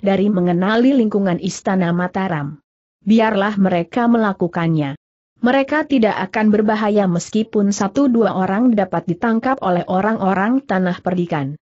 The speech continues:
Mereka tidak akan dapat mengatakan apapun juga tentang kita. Seandainya orang-orang Tanah Perdikan akan memeras keterangan mereka yang tertangkap sampai mati seperti yang sudah terjadi, itu pun tidak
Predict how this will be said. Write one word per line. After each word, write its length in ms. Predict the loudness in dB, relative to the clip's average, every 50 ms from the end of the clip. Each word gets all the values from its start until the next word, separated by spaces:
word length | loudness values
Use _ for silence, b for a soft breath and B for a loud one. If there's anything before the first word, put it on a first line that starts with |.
| _ _ _ _ _ _ -2
Mereka 400 | 0 0 0 0 0 -2 -4 -2
tidak 320 | 0 0 2 2 0 0 -2 -6 -4
akan 260 | -4 -2 0 0 0
dapat 320 | 0 0 0 -2 -2 -2 0
mengatakan 640 | 0 0 0 -2 -2 -2 -4 -4 -2 -2 -2 -2
apapun 640 | -2 -4 -4 -4 -4 -4 -2 0 0 2 2 2 2
juga 320 | 2 0 0 0 0 -2 -2
tentang 480 | -2 -4 -4 -4 -2 -2 -2 -2 -2
kita. 400 | -2 -2 -4 -2 -2 -4 -6 -6 -8 _ _ _ _ _ _ -16
Seandainya 960 | -8 -4 -2 -2 0 2 2 4 4 4 4 4 4 4 4 2 2 0 0
orang-orang 720 | -2 0 0 0 0 0 0 -2 0 0 0 0 0 -2 -2
Tanah 400 | -2 -2 0 0 0 -2 -2 -4
Perdikan 480 | -2 0 0 0 0 -2 -2 -2 -2
akan 320 | -4 -4 -4 -2 0 2 2
memeras 480 | 2 4 4 2 2 0 -2 -4 -4
keterangan 560 | -6 -8 -6 -4 -4 -2 0 0 0 0 2 2
mereka 560 | 2 2 0 0 0 0 0 0 0 0 0
yang 320 | 2 2 2 2 2 0
tertangkap 640 | -2 -4 -4 -2 -2 -2 -2 -2 -2 -4 -4 -6 -8
sampai 480 | -6 -4 -2 -2 0 0 2 2 2 2
mati 320 | 2 0 -2 -2 -2 -2
seperti 480 | -2 -2 -2 -2 -2 -2 0 0 0 2
yang 160 | 0 0 0
sudah 320 | 0 0 0 0 -2 -2
terjadi, 560 | -4 -6 -4 -4 -2 0 0 0 2 2 0
itu 320 | 0 -2 -4 -4 -4 -4 -2
pun 240 | -2 -2 -2 -2 -2
tidak 320 | -2 0 0 0 0 -2